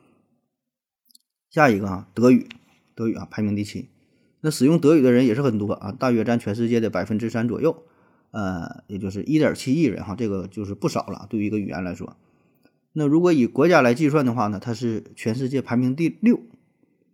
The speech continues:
呃，也是欧盟内使用最广的，呃，一种，一种母语了。呃，同时也是世界上最常被学习的一种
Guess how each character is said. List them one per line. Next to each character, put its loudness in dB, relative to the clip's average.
呃， -8
也 0
是 -4
欧 2
盟 2
内 2
使 -8
用 0
最 -2
广 -6
的， -8
呃， -8
一 -2
种， -6
一 -4
种 -8
母 -4
语 -2
了。 -16
呃， -2
同 -2
时 0
也 0
是 -4
世 -8
界 2
上 0
最 0
常 -6
被 2
学 -2
习 -4
的 0
一 -4
种 -8